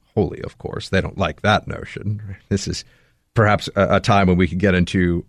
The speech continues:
a discussion of the state in place of God for Democrats, which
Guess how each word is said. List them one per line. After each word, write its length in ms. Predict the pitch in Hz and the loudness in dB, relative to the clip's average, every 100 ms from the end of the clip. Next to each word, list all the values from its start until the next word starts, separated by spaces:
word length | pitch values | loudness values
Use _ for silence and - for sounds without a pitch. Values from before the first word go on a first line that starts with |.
| - | -2
a 60 | |
discussion 560 | 90 - 104 90 - 85 | -2 0 0 0 0 -2
of 140 | 78 | -2
the 60 | 87 | -2
state 440 | - - 107 98 | -2 0 2 2
in 340 | - 92 85 80 - _ _ - | 2 2 2 -2 -6 _ _ -2
place 360 | 113 107 87 | 2 4 2
of 160 | 95 78 | -2 0
God 440 | 131 120 95 143 | 2 4 4 4
for 280 | 156 113 95 | 2 2 4
Democrats, 720 | 87 98 92 - 90 104 - | 4 2 2 2 2 2 -2
which 320 | 92 85 - | -2 0 -2